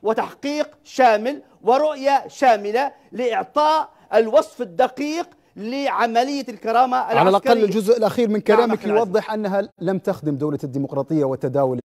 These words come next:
Speaker 2: السلمي، باعتبارها كممت الأفواه وعطلت الدستور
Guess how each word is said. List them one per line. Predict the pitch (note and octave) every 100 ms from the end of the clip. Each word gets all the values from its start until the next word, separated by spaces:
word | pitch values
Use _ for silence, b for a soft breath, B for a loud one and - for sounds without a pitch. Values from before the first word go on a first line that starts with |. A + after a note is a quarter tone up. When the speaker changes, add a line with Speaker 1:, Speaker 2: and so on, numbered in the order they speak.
| -
Speaker 2:
السلمي، | A#2 - F3+ E3
باعتبارها | C#3+ C#3 C#3+ C#3+ D#3+ C#3+
كممت | - D#3+ C#3+ C3+ C#3+
الأفواه | C3+ - D#3 E3
وعطلت | C3+ A#2+ C#3+ D#3 C3 C3+ A#2+ - E3+
الدستور | A#2+ B2 _ - F#3 E3